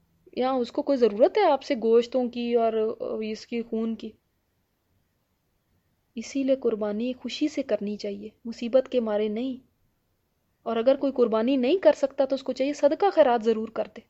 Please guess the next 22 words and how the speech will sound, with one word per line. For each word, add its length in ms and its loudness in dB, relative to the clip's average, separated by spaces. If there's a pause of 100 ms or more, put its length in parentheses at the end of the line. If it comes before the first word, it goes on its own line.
(120)
कुछ 200 -6
ना 120 4
कुछ 180 4
ज़रूर 300 4
निकाले, 400 -4
कुछ 280 -2
ना 100 4
कुछ 180 2
कुर्बानी 480 0
दे। 200 2 (3500)
तो 340 0 (3500)
अल्लाह 260 -2
ताला 260 -2
के 160 -6
पास 440 -4
ये 200 -2
गोश्त 440 0
और 120 -6
खून 280 -6
ना 160 -2
उसको 280 -2
चाहिए, 500 0